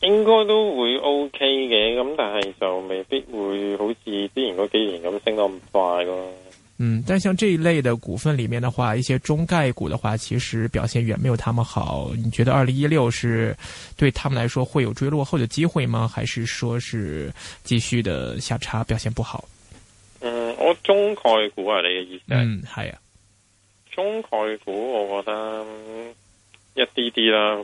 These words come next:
Speaker 1: 噉佢有啲有 deal，有M and A嗰啲可能會好。噉但係你一般冇事冇幹嗰啲，噉就即係噉喺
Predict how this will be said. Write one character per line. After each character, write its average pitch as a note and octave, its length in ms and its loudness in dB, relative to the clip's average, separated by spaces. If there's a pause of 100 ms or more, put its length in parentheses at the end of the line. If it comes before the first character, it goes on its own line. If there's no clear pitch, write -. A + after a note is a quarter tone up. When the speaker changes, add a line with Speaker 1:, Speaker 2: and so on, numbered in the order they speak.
Speaker 1:
噉 B2+ 140 -4
佢 D3 80 4
有 B2 160 4
啲 C3+ 100 2
有 G#2 220 0
deal， A2 420 2
有 F#2+ 140 2
M G#2 260 0
and F#2+ 160 -4
A G2 160 -2
嗰 F#2+ 80 0
啲 G2 140 -2
可 F#2+ 80 -2
能 F2+ 200 -4
會 E2+ 100 -8
好。 F2+ 140 -8 (760)
噉 B2+ 160 2
但 - 0 -
係 G2+ 220 4
你 F#2+ 40 0
一 A2 220 -2
般 A2 180 -2 (380)
冇 F#2 260 0
事 F#2 120 -8
冇 F2+ 180 -2
幹 F#2 240 -2
嗰 F#2 100 -4
啲， G2+ 220 -2
噉 F#2+ 200 -6
就 F2 440 -2
即 - 80 -16
係 F#2 260 2
噉 F2 60 -4
喺 F2+ 40 -12